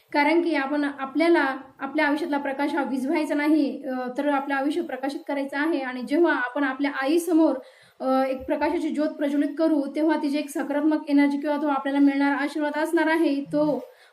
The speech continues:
हा खूप अनमोल आशीर्वाद असणार आहे. जेव्हा तुम्ही आई तुळजाभवानीसमोर, अ, आपल्या जन्मदिनी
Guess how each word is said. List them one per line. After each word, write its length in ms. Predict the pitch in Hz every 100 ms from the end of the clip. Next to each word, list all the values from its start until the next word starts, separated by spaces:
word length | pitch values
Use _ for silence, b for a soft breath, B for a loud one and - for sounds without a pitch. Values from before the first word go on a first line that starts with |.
| -
हा 220 | 285 285
खूप 240 | 311 330 320
अनमोल 320 | 277 285 294
आशीर्वाद 360 | 294 330 285 254
असणार 220 | 269 269
आहे. 220 | 285 262
जेव्हा 240 | 269 311
तुम्ही 220 | 294 285 269
आई 180 | 240
तुळजाभवानीसमोर, 1080 | 240 269 262 285 294 302 311 311 302 302 262 269 b b b -
अ, 40 |
आपल्या 560 | 269 269 269 262 294 320
जन्मदिनी 760 | 320 311 294 302 285 269 -